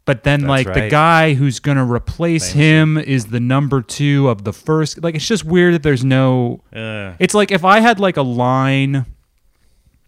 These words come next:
Speaker 1: like, if I had, like, a, um, what do you call it? If I had a, uh,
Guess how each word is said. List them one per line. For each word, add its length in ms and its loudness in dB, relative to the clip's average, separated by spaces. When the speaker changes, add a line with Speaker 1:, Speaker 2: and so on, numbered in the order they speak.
Speaker 1:
like, 160 -4
if 120 -4
I 140 0
had, 220 -2
like, 300 -4
a, 200 -4
um, 480 -8
what 80 -10
do 60 -8
you 40 -16
call 280 -12
it? 100 -12
If 140 -8
I 120 -2
had 260 -2
a, 260 -4
uh, 560 -6